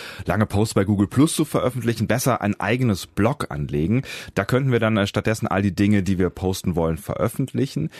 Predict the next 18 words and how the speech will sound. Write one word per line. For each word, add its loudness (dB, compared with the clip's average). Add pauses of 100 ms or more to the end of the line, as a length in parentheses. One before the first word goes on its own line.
(220)
Die 2
Links 4
zu 0
unseren 2
Blog-Einträgen 0
könnten 0
wir 4
dann 0
immer 4
noch 0
zu -8
Johnny 0
Häusler -2 (220)
in -2
den 0
sozialen -2
Netzwerken -6
posten. -2